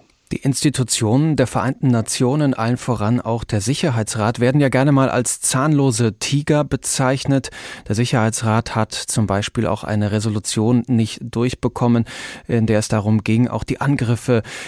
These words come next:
gegen die Ukraine zu verurteilen und einzustellen. Russland hat, äh, sein Veto eingelegt, wenig überraschend. Müssten diese Institutionen nicht mal dringend reformiert werden?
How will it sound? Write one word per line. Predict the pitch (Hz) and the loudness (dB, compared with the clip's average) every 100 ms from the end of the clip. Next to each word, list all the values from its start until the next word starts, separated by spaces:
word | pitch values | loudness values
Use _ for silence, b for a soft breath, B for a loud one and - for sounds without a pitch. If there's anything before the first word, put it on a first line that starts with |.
| B | B
gegen | - 123 123 | -2 2 2
die | 110 | 2
Ukraine | 135 - 120 123 120 | -4 -2 -2 2 0
zu | - 117 | 0 -4
verurteilen | - - 139 - 123 120 | -4 -2 -2 0 0 2
und | 110 - | 2 0
einzustellen. | 101 123 143 - 143 - 127 127 | -2 0 0 0 -2 0 2 4
Russland | 110 120 - 117 113 | 2 -2 0 0 0
hat, | 120 - - | -4 -4 -4
äh, | 107 104 | -4 -2
sein | 107 101 | -2 0
Veto | 113 165 - 104 110 - | 2 0 2 0 -2 -4
eingelegt, | 113 110 101 107 123 110 | -2 0 0 0 -2 -2
wenig | 110 120 - | 0 0 -2
überraschend. | 113 101 92 98 131 127 - B B B | -4 -2 -2 -2 0 0 -2 B B B
Müssten | 98 120 - - 143 135 | 0 0 0 2 4 4
diese | 113 117 117 127 120 - | 2 0 2 2 2 0
Institutionen | 127 - 127 - - - 110 127 120 110 - | -2 -2 -2 -2 -4 0 2 4 4 2 -4
nicht | - 120 | -2 0
mal | 120 107 | 2 0
dringend | - 110 135 | 0 2 2
reformiert | 123 - 101 90 101 | 0 0 -2 -2 -4
werden? | 107 107 120 | -6 -6 -8